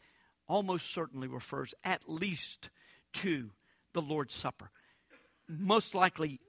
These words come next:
strictly to the Lord's Supper in this instance, though later you're gonna see where they have meals together in homes. But, um, the early church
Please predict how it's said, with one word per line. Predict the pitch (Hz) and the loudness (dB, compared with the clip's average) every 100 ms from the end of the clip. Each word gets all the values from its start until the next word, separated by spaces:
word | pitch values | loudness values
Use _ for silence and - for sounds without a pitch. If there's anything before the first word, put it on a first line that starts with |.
| - _ | -20 _
strictly | - - - 262 196 | -10 -6 -2 0 0
to | 160 185 | 0 -2
the | 160 | -2
Lord's | 160 160 160 - | -2 2 0 2
Supper | 170 - 156 - | -2 0 -2 0
in | 185 170 170 | -2 0 2
this | 190 - | 0 2
instance, | 165 160 - 139 135 - | -2 -2 -6 -6 -6 2
though | 160 | 2
later | 143 139 247 226 127 | 2 4 4 2 -2
you're | 131 147 | -6 -6
gonna | 147 135 | -6 -6
see | - 156 | -4 -4
where | 139 135 | -4 -4
they | 127 123 - - - - | -4 -6 -10 -20 -20 -10
have | 180 156 | -2 -2
meals | 139 170 175 151 - | -2 0 2 0 -6
together | 151 - 156 139 127 - - - - | -8 -4 -2 0 -4 -8 -20 -20 -4
in | 143 | -4
homes. | 123 - 185 151 - - | -4 -4 -4 -4 -6 0
But, | 147 - _ _ - - - - - - | 0 0 _ _ -20 -20 -20 -20 -18 -4
um, | 156 160 - _ _ _ _ _ _ _ _ _ 403 - - - | -2 -2 -6 _ _ _ _ _ _ _ _ _ -20 -20 -20 2
the | 190 | 4
early | 254 302 | 6 4
church | - 277 247 - | 2 0 0 -4